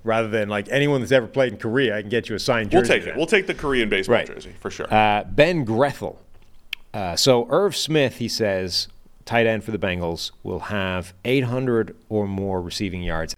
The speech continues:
Speaker 1: and seven or more touchdowns, effectively doubling the production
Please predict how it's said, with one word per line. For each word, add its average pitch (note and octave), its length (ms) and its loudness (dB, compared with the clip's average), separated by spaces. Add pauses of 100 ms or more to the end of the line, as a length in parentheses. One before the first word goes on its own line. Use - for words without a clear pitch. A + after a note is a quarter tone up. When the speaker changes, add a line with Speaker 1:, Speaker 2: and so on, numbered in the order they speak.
Speaker 1:
and A2+ 380 -2
seven G#2 440 -2
or F#2+ 120 -4
more F#2 220 -4
touchdowns, D#2+ 520 -8
effectively D#3+ 640 2
doubling B2 480 0
the A2 60 -6
production G2+ 680 -8